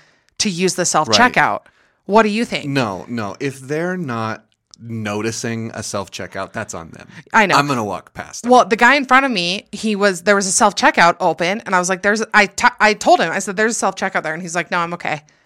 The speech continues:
Speaker 2: Why would you choose the other one?
Speaker 1: I don't know. I hate
Speaker 2: I don't
Speaker 1: talking,
Speaker 2: know.
Speaker 1: I hate talking to
Speaker 2: You know
Speaker 1: salespeople.
Speaker 2: what, though? I have a hate now that I wanna add on to this.
Speaker 1: Tell me.
Speaker 2: Is when people are mesmerized by Apple Pay.
Speaker 1: Oh, yeah.
Speaker 2: It's like,
Speaker 1: <laughs>
Speaker 2: come on. It's almost, it's like halfway through twenty twenty-one, Apple Pay is normal.
Speaker 1: Yeah.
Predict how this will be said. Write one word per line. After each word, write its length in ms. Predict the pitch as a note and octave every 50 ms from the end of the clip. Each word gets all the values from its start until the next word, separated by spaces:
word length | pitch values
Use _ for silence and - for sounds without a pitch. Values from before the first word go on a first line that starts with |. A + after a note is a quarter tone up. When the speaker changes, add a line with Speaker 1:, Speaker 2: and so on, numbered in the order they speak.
| _ _ _ _ _ _
Speaker 2:
Why 280 | - F#3+ F#3 A3 B3 C4+
would 220 | C#4 C4+ A#3+ F3+
you 80 | G#3+ A3
choose 320 | - - - C4+ C4 A#3
the 160 | - B3 A#3 B3
other 160 | C#4 E4 D#4+
one? 180 | D#4 B3 -
Speaker 1:
I 80 | - A3+
don't 140 | G3+ F#3 F3+
know. 100 | F3 D#3+
I 120 | - G3
hate 100 | G3+ G#3
Speaker 2:
I 40 | G#3
don't 80 | G3+ G3
Speaker 1:
talking, 240 | G#3 F3+ E3+ F3+ -
Speaker 2:
know. 60 | G#3
Speaker 1:
I 40 | G#3
hate 160 | G#3 G3+ F3+
talking 220 | - G3+ E3+ E3+ D#3+
to 40 | D#3+
Speaker 2:
You 140 | B2 C#3+
know 60 | D3 C#3+
Speaker 1:
salespeople. 200 | C3 B2+ B2+ B2
Speaker 2:
what, 80 | - -
though? 140 | A#2 G#2+ -
I 120 | - A#2+ B2
have 280 | A#2 B2 B2+ C3 B2 A2+
a 80 | G#2+
hate 300 | G#2 A#2 A2+ A2 G#2 -
now 160 | G#2+ G#2 G2
that 100 | F#2+ G2
I 80 | G2+ G2
wanna 200 | G2 F#2+ F#2+ F#2+
add 200 | - F#2 F#2+ F#2
on 140 | F#2 F#2 G2+
to 60 | -
this. 160 | - F2 F2
Speaker 1:
Tell 160 | - A3 F#3 E3+
me. 120 | E3 D#3+
Speaker 2:
Is 120 | B2 A#2 A2+
when 100 | A#2 G#2
people 340 | G#2+ B2 C3 - D#3+ D#3 -
are 100 | - A2+
mesmerized 1000 | G#2+ G2+ G2 G2 G2 G2 G2+ G#2+ A2 A#2+ B2+ B2+ B2+ B2+ B2 B2 B2 C3 B2 -
by 120 | G#2+ G2 F#2
Apple 380 | - G2 G2 G2+ - - F#2+
Pay. 400 | - - - - - - - A2+ -
Speaker 1:
Oh, 200 | A#3+ A#3 G#3 F#3
yeah. 200 | F#3 F3+ E3 -
Speaker 2:
It's 80 | F#3 -
like, 240 | D#3 A3 A3 G#3+ - - -
Speaker 1:
<laughs> 160 | _ _ _ _ -
Speaker 2:
come 140 | - D#3+ C3+
on. 160 | G#2 F#2 F#2+
It's 120 | A#2+ C3
almost, 600 | F3 F3 G#3 A#3+ A#3 E3 B2 - - - - - _ _ _ -
it's 180 | E3+ D#3 D3 -
like 220 | F#3+ E3+ - _ - -
halfway 400 | - D#3 E3+ G3+ G3 - G3+ E3+
through 220 | - - D#3+ C#3
twenty 260 | - - C#3 B2+ A#2+
twenty-one, 600 | A2 - - A2 G#2 F#2+ G2+ G2 F#2 F#2 F2+ F#2+ -
Apple 260 | - E3 F#3 F3+ - -
Pay 160 | - - G2+
is 240 | F2+ F#2+ - - -
normal. 420 | G2 F2+ E2 D2+ D#2+ - E2 - -
Speaker 1:
Yeah. 300 | A3+ A3+ G#3+ - -